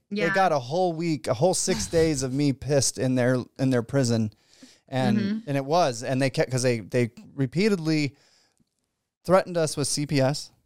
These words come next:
Speaker 1: right?
Speaker 2: Yeah.
Speaker 1: Calling C P S 'cause we were like, something wasn't right. It was just weird. The baby came out perfect, went right to breastfeeding for fifty-five minutes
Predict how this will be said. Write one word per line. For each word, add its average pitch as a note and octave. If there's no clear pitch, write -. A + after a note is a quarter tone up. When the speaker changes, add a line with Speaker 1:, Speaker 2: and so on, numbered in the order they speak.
Speaker 1:
right? C3
Speaker 2:
Yeah. G3+
Speaker 1:
Calling C#3
C C#3
P C3+
S B2+
'cause B2+
we C3
were B2+
like, B2
something A#3
wasn't E3+
right. D3
It B2+
was B2
just B2
weird. A#2
The A2+
baby D3
came D#3+
out B2+
perfect, B2+
went C#3
right D3
to E3
breastfeeding C#3+
for C#3+
fifty-five G#3
minutes F#3+